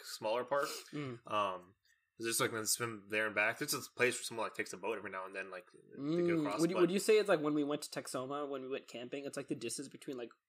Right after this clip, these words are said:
Speaker 2: one of those hills that we, like,
Speaker 1: You know
Speaker 2: remember
Speaker 1: where the, you know the,
Speaker 2: the
Speaker 1: the
Speaker 2: house?
Speaker 1: house was?
Speaker 2: Yeah, yeah, yeah.
Speaker 1: Essentially, like, a little bit, like, between some places back there, like, those people take a boat, but, like, uh, it's usually a, clo-, a little closer up, like, the place where usually a lot of people sit,
Speaker 2: I
Speaker 1: 'cause it's a
Speaker 2: see.
Speaker 1: hiking spot.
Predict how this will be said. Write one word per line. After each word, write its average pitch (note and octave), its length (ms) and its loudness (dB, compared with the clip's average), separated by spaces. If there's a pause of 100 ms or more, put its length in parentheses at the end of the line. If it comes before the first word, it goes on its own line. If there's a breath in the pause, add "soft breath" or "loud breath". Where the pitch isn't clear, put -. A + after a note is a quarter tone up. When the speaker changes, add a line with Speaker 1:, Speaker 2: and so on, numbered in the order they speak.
(160)
Speaker 2:
one C3+ 220 -4
of C3 80 -4
those B2+ 180 -2
hills C3+ 340 -4
that C#3 100 -4
we, - 120 -6
like, D3+ 240 -4
Speaker 1:
You C#3+ 120 8
know A#3+ 60 12
Speaker 2:
remember G#3+ 200 12
Speaker 1:
where E3+ 60 12
the, D3+ 40 8
you D3+ 60 8
know G3 140 8
the, F#3 80 10
Speaker 2:
the F#3+ 140 12
Speaker 1:
the F3+ 140 8
Speaker 2:
house? G3+ 180 10
Speaker 1:
house D3+ 220 6
was? G#3+ 180 2
Speaker 2:
Yeah, F3+ 140 10
yeah, E3+ 100 10
yeah. D#3 80 6
Speaker 1:
Essentially, D#3+ 300 6
like, B2 140 8
a B2+ 40 2
little D3+ 180 6
bit, C#3 160 2 (200)
like, C#3 220 -2
between E3 360 0 (120)
some E3+ 200 0
places D#3 220 6
back C#3+ 160 4
there, D3 200 2
like, A#2 140 2 (120)
those C3+ 160 2
people C#3 220 2
take C3+ 140 -4
a C3 60 -2
boat, B2+ 260 2 (380 soft breath)
but, A#2 160 4
like, G#2+ 300 2 (720)
uh, B2 180 10
it's A#2 120 2
usually C#3 200 4
a, G#2 40 2
clo-, B2 280 2
a A#2+ 60 0
little B2 240 2
closer A2+ 340 0
up, A#2 160 2
like, A2 120 -4
the G2+ 80 -6
place A2 340 0
where G#2 180 -2
usually G#2+ 200 -4 (100)
a - 20 -6
lot A2 100 2
of G#2+ 40 0
people A2+ 180 -4
sit, A#2 320 -2
Speaker 2:
I A#2 60 -6
Speaker 1:
'cause G#2+ 100 0
it's A2+ 100 0
a G#2+ 60 4
Speaker 2:
see. A2 60 -2
Speaker 1:
hiking A2+ 240 -2
spot. D3+ 280 -4